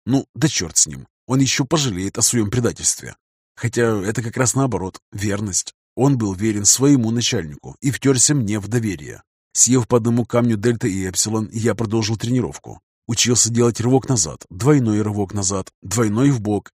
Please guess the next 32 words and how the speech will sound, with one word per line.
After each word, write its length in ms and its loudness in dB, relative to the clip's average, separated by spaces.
а 120 -2
также 300 2
совмещать 580 2
это 180 -4
всё 260 2
в 60 -2
разных 300 0
комбинациях. 720 -2
Когда 240 2
энергия 420 0
закончилась 600 0
во 80 0
второй 360 -4
раз, 280 0
силы 320 4
меня 220 -2
покинули, 500 -4
но 100 2
я 160 2
перекусил 560 2
каши 320 0
с 60 6
сахаром, 440 -2
заел 320 2
очередным 460 0
камнем 460 -4
и 60 0
продолжил 420 2
тренировку, 680 -6
несмотря 440 0
на 80 -4
усталость. 560 -6